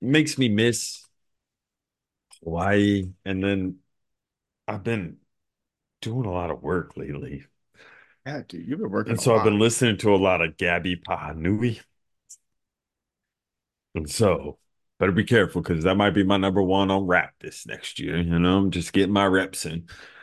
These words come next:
Speaker 1: Um, but yeah, dude, excited to throw down these Maui brews. You know, keep it crisp, keep it flow. So.
Speaker 2: Boom. Well, I've never had a colder beer than a beer I've chilled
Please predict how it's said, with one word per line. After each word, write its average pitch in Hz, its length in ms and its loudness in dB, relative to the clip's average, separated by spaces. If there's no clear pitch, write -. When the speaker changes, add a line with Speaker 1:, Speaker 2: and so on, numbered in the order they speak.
Speaker 1:
Um, 95 720 0
but 113 140 4
yeah, 120 220 8
dude, 104 420 0
excited 113 480 0
to 107 80 -8
throw 117 260 6
down 110 260 4
these 95 180 -4
Maui 98 300 2
brews. 104 580 2
You 82 100 -10
know, 98 320 4
keep 120 260 2
it 107 80 -2
crisp, - 360 -2
keep 110 180 -4
it 101 60 -4
flow. 107 380 0
So. - 420 -6
Speaker 2:
Boom. 120 480 2
Well, 107 140 4
I've 135 140 4
never 117 320 4
had 107 540 -4
a 110 60 -10
colder 98 400 0
beer 92 300 -4
than 92 180 -8
a 95 40 -6
beer 90 280 -4
I've 92 180 -6
chilled 92 540 -4